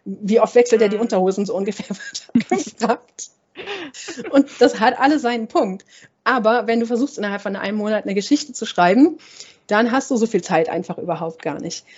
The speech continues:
Speaker 1: Und das heißt, wie ich an die Charaktere dran gehe, hat sich auch komplett geändert. Mittlerweile habe ich so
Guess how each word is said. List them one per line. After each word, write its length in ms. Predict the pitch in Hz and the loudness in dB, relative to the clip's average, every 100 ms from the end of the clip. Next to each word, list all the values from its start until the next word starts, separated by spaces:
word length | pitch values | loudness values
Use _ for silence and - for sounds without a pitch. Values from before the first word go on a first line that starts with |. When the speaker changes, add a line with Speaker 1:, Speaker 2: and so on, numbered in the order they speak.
| - | -12
Speaker 1:
Und 80 | - | -2
das 140 | 196 214 | 0 4
heißt, 320 | 214 226 202 | 4 4 2
wie 100 | 254 | 2
ich 100 | - | 2
an 60 | |
die 60 | 196 | -2
Charaktere 540 | 202 196 190 233 269 | 0 0 2 2 2
dran 220 | 269 185 185 | -2 -4 -2
gehe, 120 | 180 | -4
hat 100 | 165 | -4
sich 140 | 190 | 0
auch 200 | - 294 | 2 2
komplett 440 | - 226 - 214 - | -2 -8 -4 -6 -6
geändert. 340 | - 156 139 | -4 -4 -2
Mittlerweile 420 | 190 190 190 220 | 0 2 4 4
habe 120 | 233 226 | 4 2
ich 80 | |
so 120 | - | -2